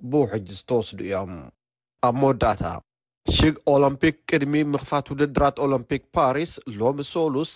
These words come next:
ኣብቲ ጥንታዊ መድረኽ ግጥማ ዝነበረ ኣደባባይ ግሪክ ከም ዝበርሀ ተፈሊጡ። ኣብቲ ጥንታዊ ኦሎምፒያ ዝተፈጸመ ስነ ስርዓት ምብራህ ሽግ ኦሎምፒክ ከም ጥንታውያን ገጸ ባህርያት ኮይነን ዝተዋስኣ ደቂ ኣንስትዮ ጥራየን ነይረን።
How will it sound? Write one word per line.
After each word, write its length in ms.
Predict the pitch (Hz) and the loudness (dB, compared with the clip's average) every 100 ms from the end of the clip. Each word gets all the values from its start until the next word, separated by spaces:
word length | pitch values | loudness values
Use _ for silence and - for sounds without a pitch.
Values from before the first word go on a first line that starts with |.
| - | -12
ኣብቲ 300 | 107 104 - 139 147 | -10 -10 -2 -2 -2
ጥንታዊ 600 | - 147 139 135 135 147 | -4 -4 -4 -4 -2 -2
መድረኽ 400 | 143 143 143 143 | -2 -2 0 -4
ግጥማ 420 | 123 139 - 147 131 | -4 -8 -6 -4 -4
ዝነበረ 420 | 127 135 131 131 | -2 -4 -2 -2
ኣደባባይ 560 | - 123 127 127 120 117 101 | -2 -4 0 0 0 -2 -4
ግሪክ 280 | 98 147 - _ | -6 -6 -8 _
ከም 200 | 151 135 120 | -4 -4 -4
ዝበርሀ 460 | 151 120 - 98 | -2 -2 -2 -4
ተፈሊጡ። 480 | 90 101 107 101 101 117 101 85 - _ _ - | -6 -6 -6 -6 -4 -4 -4 -6 -12 _ _ -4
ኣብቲ 200 | 123 - 131 | -2 2 0
ጥንታዊ 460 | - 131 120 123 - - | 0 -4 -2 -2 -4 -2
ኦሎምፒያ 460 | 143 143 131 127 101 92 90 | 0 0 0 0 0 -2 -4
ዝተፈጸመ 720 | - 131 131 - 131 123 113 | -6 -2 -2 -2 -2 -2 -2
ስነ 200 | 98 127 123 | -4 -6 -6
ስርዓት 340 | - - 113 127 | -4 -4 -6 -4
ምብራህ 320 | 123 127 120 | -2 0 0
ሽግ 220 | - 131 - | -2 -8 0
ኦሎምፒክ 440 | 139 131 - 151 - _ - | 2 2 0 -6 -10 _ -8
ከም 160 | 110 98 | -8 -4
ጥንታውያን 720 | - 110 107 107 113 147 165 | -4 -2 0 2 2 0 0
ገጸ 220 | 147 147 143 | -2 -2 -2
ባህርያት 420 | 131 123 127 123 - | 0 0 0 -2 -2
ኮይነን 440 | 127 120 135 127 | -2 0 -2 -4
ዝተዋስኣ 560 | 117 110 120 113 107 139 123 | -8 -2 2 2 2 2 2
ደቂ 260 | 135 127 - | -2 -2 0
ኣንስትዮ 440 | 120 104 - 104 92 | 0 -2 -6 -6 -6
ጥራየን 400 | - 87 95 98 | -6 -6 -6 -4
ነይረን። 360 | 104 117 107 | -2 -2 -2